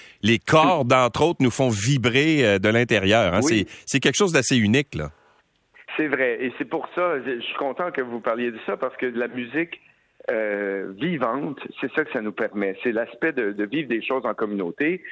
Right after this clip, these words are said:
Speaker 2: comme, euh, on parle de ces gros concerts-là d'été, mais aussi quand on va en saison à un endroit comme la Maison Symphonique,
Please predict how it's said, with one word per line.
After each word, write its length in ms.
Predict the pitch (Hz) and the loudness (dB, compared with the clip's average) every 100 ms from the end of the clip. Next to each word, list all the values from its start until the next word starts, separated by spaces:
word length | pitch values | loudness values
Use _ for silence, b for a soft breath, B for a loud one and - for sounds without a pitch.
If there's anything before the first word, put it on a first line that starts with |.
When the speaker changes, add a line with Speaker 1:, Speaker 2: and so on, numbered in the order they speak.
| B | B
Speaker 2:
comme, 220 | - 95 | -6 -4
euh, 240 | 98 90 85 | -2 -4 -4
on 240 | 85 82 | -6 -8
parle 260 | 82 92 92 | -4 -4 -4
de 80 | 92 | -6
ces 60 | - | -8
gros 200 | 87 98 | -6 -6
concerts-là 480 | 92 90 90 90 104 | -8 -6 -6 -4 -4
d'été, 340 | 92 - 180 | -6 -6 -6
mais 100 | 160 | -4
aussi 240 | 107 - 190 | -6 -6 -6
quand 220 | 127 123 | -4 -4
on 100 | 117 | -4
va 220 | 160 151 | -4 -4
en 100 | - | -6
saison 380 | 104 98 131 143 B B B | -4 -4 -6 -6 B B B
à 80 | 101 | -4
un 160 | 101 | -2
endroit 260 | 101 101 123 | -4 -4 -4
comme 160 | 117 104 | -4 -4
la 80 | |
Maison 300 | 101 95 120 | -4 -4 -6
Symphonique, 560 | 120 104 87 90 113 143 | -6 -8 -6 -6 -4 -6